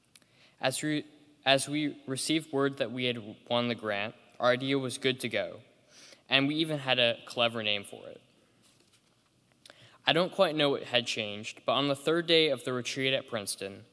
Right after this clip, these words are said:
when it was time to pick our project, I just didn't feel right about this idea.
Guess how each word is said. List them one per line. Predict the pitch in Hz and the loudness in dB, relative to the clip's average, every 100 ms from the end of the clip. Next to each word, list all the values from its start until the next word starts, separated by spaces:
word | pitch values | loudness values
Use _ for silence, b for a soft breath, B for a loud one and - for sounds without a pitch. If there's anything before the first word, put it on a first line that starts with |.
| b b b | b b b
when | - 135 | -4 -2
it | |
was | 131 | -2
time | - 151 165 | -2 0 0
to | 160 | 0
pick | 139 139 | -2 0
our | 131 | 0
project, | 120 117 107 104 104 - - _ _ | 0 0 0 -2 -6 -8 -20 _ _
I | 120 | 0
just | 139 - | 2 0
didn't | 196 170 | 0 -2
feel | - 147 135 | 0 0 2
right | 123 120 | 4 4
about | 117 113 | 2 -2
this | 110 | -2
idea. | 113 104 101 78 - | -2 -2 -6 -12 -14